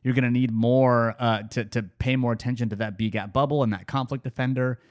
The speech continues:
And, and so you're gonna need to be able to play a little bit of both if you're going to succeed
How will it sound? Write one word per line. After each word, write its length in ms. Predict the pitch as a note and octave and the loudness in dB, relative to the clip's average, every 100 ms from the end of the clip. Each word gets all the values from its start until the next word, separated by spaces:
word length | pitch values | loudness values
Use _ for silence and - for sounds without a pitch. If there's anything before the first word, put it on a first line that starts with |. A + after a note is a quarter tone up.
| _ _ _ | _ _ _
And, 320 | C3 B2 A#2+ A#2 | 2 4 2 2
and 380 | B2+ A#2+ A#2+ A2+ | 2 2 0 0
so 100 | C#3 | 0
you're 160 | B2+ | 0
gonna 140 | C#3+ B2+ | 0 0
need 140 | D3 | 0
to 80 | D#3 | 0
be 120 | C3 | 0
able 120 | C3 | 0
to 80 | A#2+ | -2
play 260 | - B2 C3 | -4 -2 0
a 60 | |
little 240 | A#2 A#2+ B2 | 0 0 0
bit 120 | A2+ | -2
of 200 | F2+ - | -4 -2
both 500 | B2 D#3 B2 - - _ _ _ _ _ | 2 4 4 0 -14 _ _ _ _ _
if 200 | C#3+ C3 | 0 2
you're 100 | C3 | 0
going 240 | B2 B2 | 2 0
to 80 | A#2+ | 0
succeed 680 | G2 - - C#3 C3 A#2+ | -4 -8 -4 -2 0 -2